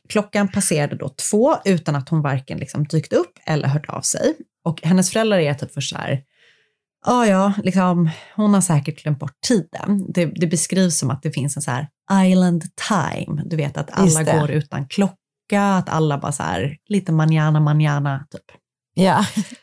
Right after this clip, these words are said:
Speaker 1: Så, så de är lite så här, "Men vi struntar i det. Hon har glömt bort tiden, vi ger oss ut och gör egna saker." Så de sätter en lapp på sin dörr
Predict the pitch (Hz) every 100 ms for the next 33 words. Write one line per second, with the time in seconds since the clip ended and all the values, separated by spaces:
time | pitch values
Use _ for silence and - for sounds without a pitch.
0 | _ - 220 170 _ - - 190 247 220
1 | 196 170 - 139 190 208 196 156 - -
2 | 220 220 - 185 156 - - - 156 220
3 | 220 190 151 143 - 320 285 294 285 247
4 | 185 170 156 143 139 - 120 - - -
5 | 143 - - - - - - - 226 220
6 | 202 - 156 - 165 233 - - - 165
7 | 139 151 233